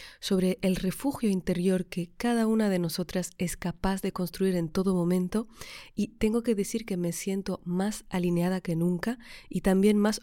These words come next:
honrada y agradecida por también poder aportarte a ti, de alguna manera, a través de todo lo que voy creando, esa paz, esa tranquilidad y ese recuerdo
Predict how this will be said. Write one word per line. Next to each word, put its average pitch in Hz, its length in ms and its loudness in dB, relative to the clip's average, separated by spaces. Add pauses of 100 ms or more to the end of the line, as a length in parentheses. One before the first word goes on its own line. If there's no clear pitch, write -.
honrada 202 560 2
y 220 60 4
agradecida 185 760 0 (360)
por 196 160 4
también 214 300 0
poder 240 260 2
aportarte 220 880 -2 (280)
a 190 140 0
ti, 226 320 0 (280)
de 190 140 2
alguna 202 360 4
manera, 196 600 0
a 185 120 -2
través 180 280 0
de 175 100 0
todo 254 240 4
lo 240 120 6
que 185 120 0
voy 185 180 2
creando, 202 560 0 (440)
esa 190 340 0
paz, 190 400 -4
esa 196 220 -2
tranquilidad 175 680 0 (300)
y 208 100 8
ese 208 240 8
recuerdo 185 800 6